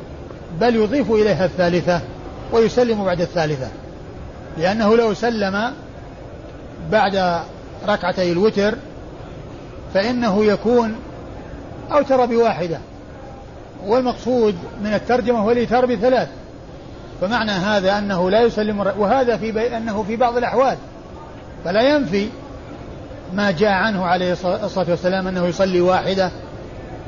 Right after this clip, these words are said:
وأنه يصلي ركعتين ثم يسلم، ثم واحدة ثم يسلم، كما جاء في حديث ابن عمر، حديث ابن عباس لما بات عند خالته ميمونة، وأنه صلى ثنتين ثم ثنتين ثم ثنتين ثم واحدة،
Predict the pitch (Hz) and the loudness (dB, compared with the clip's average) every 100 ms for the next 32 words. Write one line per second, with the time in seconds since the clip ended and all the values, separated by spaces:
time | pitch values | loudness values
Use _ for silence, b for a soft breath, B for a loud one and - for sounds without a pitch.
0 | - - 151 185 175 175 196 190 180 170 | -12 -4 -2 2 2 4 4 4 4 2
1 | 165 190 165 185 180 175 190 196 180 165 | 0 0 -2 0 0 2 2 2 0 0
2 | 180 190 196 180 175 165 180 175 185 208 | 2 4 4 2 -2 -2 -2 -2 0 0
3 | 185 196 - - - - - - 165 175 | 0 -2 -6 -14 -14 -14 -14 -6 -2 2
4 | 170 165 175 180 180 175 180 175 190 180 | 2 2 2 0 0 0 -2 0 2 0
5 | 180 180 190 185 170 175 156 160 196 190 | 0 -4 -2 0 0 0 0 2 4 4
6 | - - - - - - 180 190 180 196 | 0 -8 -14 -14 -12 -2 0 2 4 4
7 | 180 165 175 165 185 185 175 175 180 180 | 2 0 0 0 2 2 2 0 0 0
8 | 202 185 165 - - - - - 165 175 | 0 0 -2 -6 -12 -14 -12 -6 -2 0
9 | 170 190 185 156 175 185 196 165 175 165 | 2 2 2 2 0 0 0 0 -2 -2
10 | 180 - 196 160 185 180 190 208 240 233 | -2 -2 -2 -2 -2 -2 0 2 2 4
11 | 285 294 247 180 170 | 6 6 4 0 -4